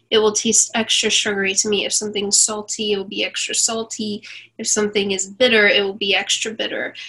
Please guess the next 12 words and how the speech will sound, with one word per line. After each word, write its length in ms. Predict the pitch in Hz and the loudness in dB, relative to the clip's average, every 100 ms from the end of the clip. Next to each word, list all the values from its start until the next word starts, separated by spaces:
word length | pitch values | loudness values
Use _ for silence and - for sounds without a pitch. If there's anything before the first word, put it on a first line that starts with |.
| - _ 226 | -20 _ 4
Um, 540 | 208 196 196 196 - _ - - | 6 6 4 -2 -6 _ -10 0
so 480 | - 247 226 220 | 2 2 2 0
yeah, 320 | 233 339 302 220 | 2 4 4 4
it 40 | |
was 140 | 254 | 2
just 240 | 359 - 381 | 2 2 2
interesting. 640 | 359 370 - 226 208 208 | 2 4 4 4 2 2
Everything 420 | 233 277 277 311 | 0 -2 2 2
else 280 | 285 277 - | 4 2 0
was 140 | 262 - | 0 0
kind 360 | - 254 247 | 0 -2 2
of, 380 | 247 240 233 | 2 2 -2